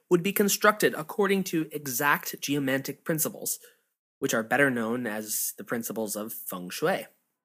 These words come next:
At the time, the site was considered to be the exact geographic center of the Middle Kingdom, making it a ritualistically important site. Those Shang loyalists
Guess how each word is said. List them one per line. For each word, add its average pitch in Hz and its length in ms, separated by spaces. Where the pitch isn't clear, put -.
At 135 120
the - 80
time, 160 460
the 156 80
site 240 260
was 196 140
considered 247 480
to 180 100
be 156 180
the 139 340
exact 135 720
geographic 147 640
center 220 540
of 120 120
the 120 100
Middle 104 240
Kingdom, 85 400
making 185 280
it 180 120
a 175 60
ritualistically 190 840
important 135 680
site. - 320
Those 208 360
Shang 247 380
loyalists 156 640